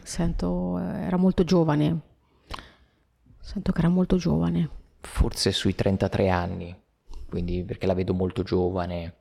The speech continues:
Speaker 2: quindi potrebbe essere intorno a quell'età, quindi come, come punto.
Speaker 1: Sta dicendo che
Speaker 2: Sento il cuore,
Speaker 1: Esatto.
Speaker 2: intanto, ecco, si sente,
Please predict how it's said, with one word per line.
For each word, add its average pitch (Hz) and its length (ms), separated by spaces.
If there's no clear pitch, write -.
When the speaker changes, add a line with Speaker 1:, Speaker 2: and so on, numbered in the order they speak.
Speaker 2:
quindi 87 200
potrebbe 90 400
essere 87 360
intorno 90 560
a 87 300
quell'età, 85 720
quindi 82 260
come, 78 800
come - 260
punto. - 680
Speaker 1:
Sta - 240
dicendo 208 460
che 175 640
Speaker 2:
Sento 92 380
il 90 80
cuore, 98 680
Speaker 1:
Esatto. - 240
Speaker 2:
intanto, 95 380
ecco, - 160
si - 140
sente, 87 580